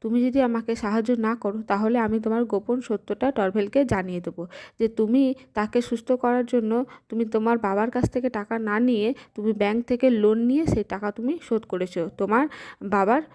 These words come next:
মিথ্যে সই দিয়ে, যেটার প্রমাণ আমার কাছে আছে। তুমি যদি আমাকে সাহায্য না করো, তাহলে আমি টরভেলকে সব কিছু জানিয়ে দেবো।" এই কথা শুনে নরা খুব ভয় পেয়ে যায় এবং তখন ককস্ট্যান চলে যায় এবং সব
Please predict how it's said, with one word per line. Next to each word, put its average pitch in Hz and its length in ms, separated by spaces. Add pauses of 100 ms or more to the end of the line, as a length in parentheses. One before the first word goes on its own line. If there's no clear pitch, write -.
(140)
মিথ্যে 226 500
সই 202 300
দিয়ে, 175 300
যেটার 220 340
প্রমাণ 220 380
আমার 196 200
কাছে 196 240
আছে। 180 380 (100)
তুমি 214 180
যদি 226 180
আমাকে 220 340
সাহায্য 208 380
না 208 240
করো, 226 300
তাহলে 202 340
আমি 214 200
টরভেলকে 208 680 (280)
সব 202 260
কিছু 302 300 (280)
জানিয়ে 190 340
দেবো।" 175 240 (280)
এই 214 140
কথা 240 220
শুনে 254 420 (260)
নরা 220 320 (240)
খুব 294 360
ভয় 190 200
পেয়ে 180 220
যায় 175 220 (260)
এবং 214 320
তখন 226 280
ককস্ট্যান 233 580
চলে 226 300
যায় 233 220 (280)
এবং 214 220
সব 233 180